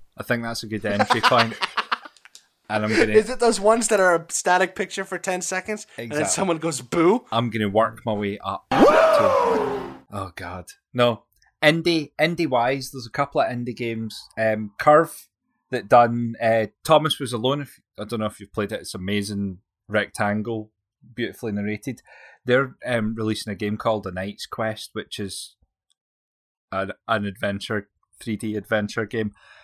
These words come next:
Speaker 1: Uh, can I
Speaker 2: Ah, I
Speaker 1: just
Speaker 2: can't say I've heard of it.
Speaker 1: It's just, it's just gonna be good.
Speaker 2: Isn't there a new game coming from the guys who did Bastion and Transistor?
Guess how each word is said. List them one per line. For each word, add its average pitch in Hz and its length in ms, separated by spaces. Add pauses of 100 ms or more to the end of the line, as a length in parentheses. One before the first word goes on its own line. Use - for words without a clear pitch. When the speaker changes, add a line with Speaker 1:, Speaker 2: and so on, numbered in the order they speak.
(360)
Speaker 1:
Uh, 104 200 (140)
can 117 160
I 110 160
Speaker 2:
Ah, - 60
I - 40
Speaker 1:
just 180 160
Speaker 2:
can't 175 100
say 190 100
I've 170 100
heard 311 140
of 135 100
it. 107 100 (180)
Speaker 1:
It's 104 260
just, - 320 (100)
it's 87 200
just - 300 (560)
gonna 113 220
be 113 100
good. 147 200 (1120)
Speaker 2:
Isn't 196 280
there 330 140
a 233 60
new 196 160
game 226 200
coming 208 280
from 190 160
the 170 60
guys 160 280
who 170 80
did 151 180
Bastion 139 460
and 151 80
Transistor? 135 680